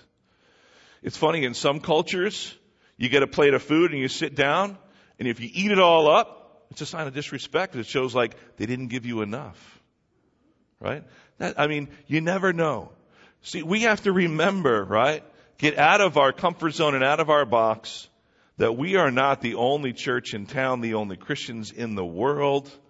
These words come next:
right? There are Christians around the world today that are worshiping, wearing so many different kinds of clothes, with so many different kinds of music,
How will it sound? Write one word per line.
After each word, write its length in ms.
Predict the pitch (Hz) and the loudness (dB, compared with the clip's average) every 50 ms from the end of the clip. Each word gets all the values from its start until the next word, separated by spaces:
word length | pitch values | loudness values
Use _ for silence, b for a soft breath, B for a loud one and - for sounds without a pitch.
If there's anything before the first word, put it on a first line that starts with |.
| b b b b b b b b b b b b b | b b b b b b b b b b b b b
right? 320 | - 110 131 143 147 143 | -2 0 2 2 2 0
There 300 | 143 98 127 143 147 147 | 0 0 0 2 2 2
are 40 | 131 | -2
Christians 500 | 135 - - 151 147 - 143 117 110 98 | -2 -4 -4 -6 -4 -6 -8 -10 -8 -10
around 340 | - 110 120 139 156 160 156 | -10 -12 -10 -10 -8 -8 -8
the 100 | 151 139 | -8 -6
world 360 | 135 135 139 139 135 127 - | -2 -2 0 0 0 -2 -6
today 240 | - 120 131 127 123 | -8 -4 -4 -2 -2
that 120 | 110 110 | 0 0
are 60 | 110 104 | 0 0
worshiping, 720 | 110 113 135 151 143 - 139 - - 120 107 104 101 104 B B B B B B | -2 -2 -4 -6 -6 -6 -8 -8 -6 -6 -6 -6 -8 -12 B B B B B B
wearing 400 | - 131 135 139 131 127 120 120 | 2 4 6 6 4 4 2 -2
so 320 | - - - - 170 165 | -4 -6 -6 -4 -4 -2
many 160 | 175 170 165 160 | 0 0 0 0
different 300 | 165 156 - 151 131 - | 0 -2 -2 -4 -6 -4
kinds 280 | 151 143 147 151 139 | -2 -2 -2 0 -2
of 80 | 139 - | -4 -4
clothes, 380 | - 147 135 135 139 143 117 | 0 2 4 4 4 4 2
with 100 | 120 - | -2 -6
so 160 | - - 175 160 | -10 -10 -8 -8
many 120 | 160 151 | -6 -6
different 280 | 143 139 - 139 135 110 | -6 -6 -6 -8 -8 -6
kinds 300 | - 156 147 139 110 117 | -4 -4 -4 -4 -4 -6
of 80 | 107 | -6
music, 500 | 104 117 135 165 143 156 180 175 - - | -4 -4 -4 -4 -4 -4 -4 -6 -6 -12